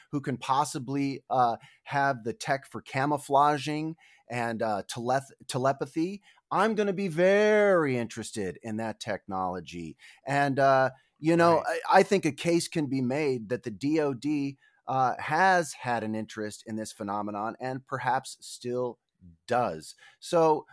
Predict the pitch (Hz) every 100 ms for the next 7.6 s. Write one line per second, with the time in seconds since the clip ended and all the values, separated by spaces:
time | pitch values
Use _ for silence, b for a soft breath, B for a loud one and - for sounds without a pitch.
0 | b - 139 214 240 170 180 165 135 -
1 | 151 147 123 135 - 110 151 185 131 85
2 | 98 202 135 135 131 143 131 135 135 143
3 | 131 - - 131 135 131 131 127 127 123
4 | 117 123 120 127 - 117 - 127 127 123
5 | 123 - 143 104 B B - 320 - -
6 | 202 240 160 113 117 123 156 - b b
7 | b - 160 170 170